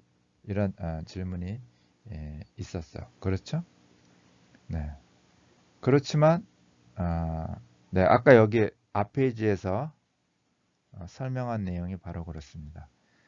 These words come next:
이런 exponential 펑션을, 어, 오일러, 어, 포뮬러를 이용하면은, 예, exponential 펑션을, 어, 트리고노메트릭 펑션으로 사인 플러스 코사인 형태로,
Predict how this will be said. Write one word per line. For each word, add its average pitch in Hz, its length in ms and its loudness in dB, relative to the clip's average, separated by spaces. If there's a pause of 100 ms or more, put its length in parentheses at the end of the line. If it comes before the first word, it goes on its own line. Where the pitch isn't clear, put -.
(140)
이런 110 320 -2
exponential 127 680 -4
펑션을, 117 600 -4 (460)
어, - 120 -12
오일러, 123 600 4
어, 95 460 0
포뮬러를 139 560 2
이용하면은, 92 640 -2 (520)
예, 85 140 -8 (100)
exponential 107 560 -4 (120)
펑션을, 104 580 -4 (560)
어, 90 140 -10 (100)
트리고노메트릭 131 880 -2
펑션으로 92 560 -6 (400)
사인 113 360 0
플러스 107 300 -6
코사인 107 420 -4
형태로, 95 500 -4